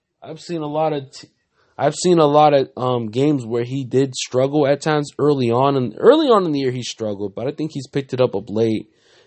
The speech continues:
and has been very good. You know, I think he's got a lot of weapons. You know,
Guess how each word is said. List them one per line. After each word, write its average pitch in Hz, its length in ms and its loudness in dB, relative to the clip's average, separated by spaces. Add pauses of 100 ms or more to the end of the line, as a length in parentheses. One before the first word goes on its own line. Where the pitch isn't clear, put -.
and 107 60 -6
has 107 100 -6
been 104 320 -2
very 117 300 2
good. 98 500 2 (840)
You 113 80 -2
know, 101 400 -2 (100)
I 110 120 -6
think 131 280 -2
he's 120 180 -6
got 110 200 -2
a 101 60 -4
lot 113 260 -2
of 107 80 0
weapons. 95 540 -2
You 98 100 -4
know, 92 220 -8